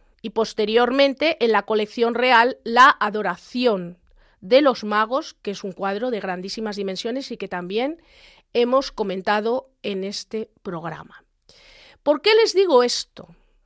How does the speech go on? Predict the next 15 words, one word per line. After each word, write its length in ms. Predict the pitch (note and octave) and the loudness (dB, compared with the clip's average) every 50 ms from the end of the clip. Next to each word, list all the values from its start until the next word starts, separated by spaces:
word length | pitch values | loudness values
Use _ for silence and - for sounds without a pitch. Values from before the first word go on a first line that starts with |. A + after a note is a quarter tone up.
| _ _ _ | _ _ _
Porque 240 | - G3+ G3+ - G3+ | -12 -10 -8 -6 -4
era 100 | G3+ G#3+ | -2 0
algo 180 | A#3 C4+ C4+ C#4+ | 0 0 0 -2
habitual, 600 | G#3 G3+ F#3+ - - F#3 G3 A3+ - - F#3+ _ _ _ _ _ _ _ _ _ _ _ _ _ _ _ _ _ _ _ - | -4 -4 -8 -12 -12 -10 -10 -10 -12 -12 -16 _ _ _ _ _ _ _ _ _ _ _ _ _ _ _ _ _ _ _ -8
que 360 | - D4 E4 F4 F#4+ - _ _ _ _ _ _ | -6 -4 -4 -4 -6 -8 _ _ _ _ _ _
se 280 | - - - - A3 | -16 -12 -6 -4 -2
hicieran 600 | A#3 A#3+ G#3+ - - E4 F4 F4+ F4 E4 C#4 G#3+ | -2 -4 -4 -6 -4 -2 0 0 0 -2 -2 -6
regalos 1300 | G#3 G#3 G3+ G#3 G#3 G#3 G#3 G#3+ D4 E4 F4 C#4 G#3 F#3 F#3+ A3+ C#4+ - - - - - - - - _ _ _ _ _ _ _ _ _ _ _ _ _ _ - _ _ _ _ _ _ | -6 -6 -6 -4 -2 -4 -2 0 2 2 2 2 0 -4 -6 -8 -12 -14 -12 -12 -12 -12 -14 -18 -20 _ _ _ _ _ _ _ _ _ _ _ _ _ _ -20 _ _ _ _ _ _
de 200 | - G3 F#3+ G3 | -10 -6 -4 -4
esta 240 | A3+ - - D4 C4 | -2 0 2 2 2
categoría 840 | - G3 F3 - A#3 C4+ A#3+ G#3 F#3+ A3+ C4 B3 G#3 G3+ G#3+ D4+ G#4+ _ _ _ _ _ _ _ _ _ _ _ _ _ _ _ - - - - _ | 2 0 -2 -2 -2 0 0 -2 -2 -2 -4 -4 -4 -6 -6 -8 -12 _ _ _ _ _ _ _ _ _ _ _ _ _ _ _ -20 -20 -20 -8 _
a 140 | - - F#4+ | 6 6 6
los 180 | G4+ G4+ - - | 6 4 0 -2
personajes 800 | - C#4 A#3+ - - A#3 A3+ A#3+ C4+ - - D#4 D4+ - - - _ | -2 -2 -2 -2 -4 -2 0 0 -2 -2 -2 -6 -6 -6 -10 -10 _
importantes. 1400 | - D4+ D4 C4+ A3+ G3+ - F#3+ F#3 F#3+ F#3 _ - E3 D#3+ E3 E3 - _ _ _ _ - - - - - - | -2 -2 -2 -2 -4 -6 -8 -10 -10 -10 -10 _ -10 -10 -10 -12 -14 -18 _ _ _ _ -20 -18 -16 -16 -18 -20